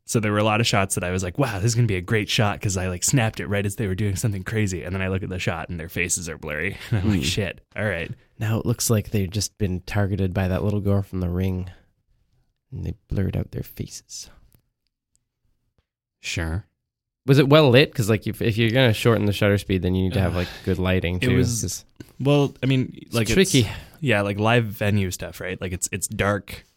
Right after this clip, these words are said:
Speaker 1: but the stage is lit.
Speaker 2: Yeah.
Speaker 1: But the stage is lit, like, with, like, bright, soft lights almost.
Speaker 2: Mm.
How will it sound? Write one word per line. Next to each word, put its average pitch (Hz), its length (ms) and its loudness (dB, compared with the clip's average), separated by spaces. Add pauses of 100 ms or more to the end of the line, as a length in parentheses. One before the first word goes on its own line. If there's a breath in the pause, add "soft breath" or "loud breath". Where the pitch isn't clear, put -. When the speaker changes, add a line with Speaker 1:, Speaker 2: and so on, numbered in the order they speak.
(520)
Speaker 1:
but 95 100 -6
the - 80 -8
stage 92 320 -4
is 107 100 -2
lit. 123 240 -2 (220)
Speaker 2:
Yeah. 90 260 2 (300)
Speaker 1:
But 98 100 -8
the 104 60 -6
stage 104 300 0
is 98 100 -2
lit, 98 240 -4
like, 87 360 -10 (1600)
with, 104 220 -2
like, 90 320 -10 (120)
bright, 98 460 -2
soft 95 420 -4
lights - 460 -4
almost. 165 400 0
Speaker 2:
Mm. - 60 -12